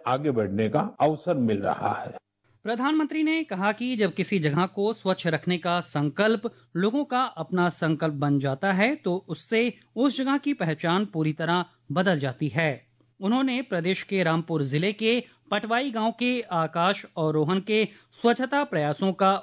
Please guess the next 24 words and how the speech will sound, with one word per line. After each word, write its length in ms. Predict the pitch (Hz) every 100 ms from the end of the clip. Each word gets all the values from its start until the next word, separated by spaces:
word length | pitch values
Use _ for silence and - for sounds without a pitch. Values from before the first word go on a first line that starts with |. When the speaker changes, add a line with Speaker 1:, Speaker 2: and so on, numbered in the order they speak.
| -
Speaker 2:
उल्लेख 500 | 147 151 175 170 - 143
भी 180 | 175
किया। 320 | 233 143 113 - _ _ _ _
Speaker 1:
उनके 340 | 170 196 190 240 -
आसपास 520 | 151 147 - 180 180 -
का 80 |
इलाका 680 | 160 123 117 139 208 233 - 117
गंदगी 560 | 104 131 131 127 151
से 160 | 165 208
भर 280 | 156 101 117
गया 240 | 104 98
है। 340 | - - 113 -
बस 400 | 117 151 - - -
फिर 120 | 123 110
क्या 280 | 123 131
था, 380 | 143 190 269 - -
आकाश 640 | 117 110 - 135 135 123
और 140 | 120 104
रोहन 400 | 110 123 127 139
ने 360 | 135 113 - -
कचरे 340 | 107 127 123
के 140 | 117 110
बैग 340 | 92 117 113
उठाए 500 | 107 95 156 226 196